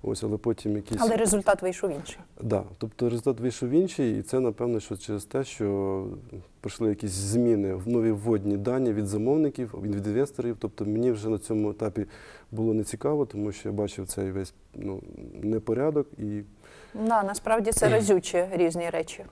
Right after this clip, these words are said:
Speaker 1: Ну, да.
Speaker 2: Ой, а оце що
Speaker 1: А це
Speaker 2: таке?
Speaker 1: зайняло п'ять зірок в Лондоні. Це Avalon Віраж.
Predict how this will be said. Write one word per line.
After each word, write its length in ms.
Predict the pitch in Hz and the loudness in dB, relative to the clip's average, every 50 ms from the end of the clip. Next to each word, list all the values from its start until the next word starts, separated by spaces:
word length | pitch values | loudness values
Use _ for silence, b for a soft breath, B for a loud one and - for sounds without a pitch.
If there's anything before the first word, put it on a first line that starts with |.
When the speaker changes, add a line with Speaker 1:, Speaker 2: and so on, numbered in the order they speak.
| B B B B B B B B B B B - - _ _ - - | B B B B B B B B B B B -20 -20 _ _ -20 -12
Speaker 1:
Ну, 200 | - 147 143 156 | -8 -6 -4 -4
да. 220 | 160 131 110 104 - | -2 -2 -2 2 4
Speaker 2:
Ой, 320 | 202 208 226 214 180 180 | 4 6 6 6 4 2
а 80 | 160 160 | 2 0
оце 220 | 170 180 - - - | 0 0 0 -2 -2
що 100 | - 117 | 0 0
Speaker 1:
А 40 | - | 0
це 160 | - - 156 | 2 4 4
Speaker 2:
таке? 120 | 165 160 | 4 4
Speaker 1:
зайняло 300 | 120 131 131 131 127 120 | 4 2 2 2 2 0
п'ять 220 | - - 127 120 107 | 0 0 0 0 2
зірок 420 | 104 117 113 101 101 101 - - | 2 2 4 4 2 0 -2 -4
в 80 | - 107 | -4 -2
Лондоні. 460 | 101 104 104 104 110 107 110 113 107 | 0 0 0 0 0 -2 -2 -2 -4
Це 300 | - - 104 104 101 101 101 - - - - | -4 -2 -2 0 0 0 -2 -6 -12 -16 -14
Avalon 460 | 95 92 95 104 104 107 107 104 101 | -12 -10 -6 -4 0 0 2 2 2
Віраж. 400 | 104 107 117 131 139 135 - | 0 0 0 0 -2 -4 -8